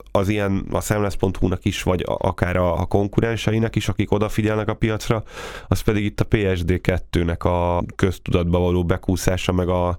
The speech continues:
az eljövetele, meg hogyha egyszer majd működni fog, mert ugye itt beszélünk P S D kettőről lassan egy éve,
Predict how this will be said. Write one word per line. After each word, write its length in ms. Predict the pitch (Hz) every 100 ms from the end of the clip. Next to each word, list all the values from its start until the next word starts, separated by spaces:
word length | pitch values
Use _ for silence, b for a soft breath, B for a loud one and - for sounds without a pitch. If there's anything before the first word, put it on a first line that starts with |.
| -
az 160 | 110 113
eljövetele, 600 | 123 120 117 117 117 117
meg 160 | 113
hogyha 200 | 120 113 117
egyszer 240 | - 107
majd 160 | 107 110
működni 400 | 110 107 98 101
fog, 220 | 101 104
mert 160 | 101
ugye 140 | 98 98
itt 100 | 92
beszélünk 500 | 101 - 98 90 85
P 200 | 98 95
S 60 |
D 120 | 90 90
kettőről 420 | 92 - 90 87
lassan 320 | 92 95 -
egy 100 | 87
éve, 400 | 82 87 90 98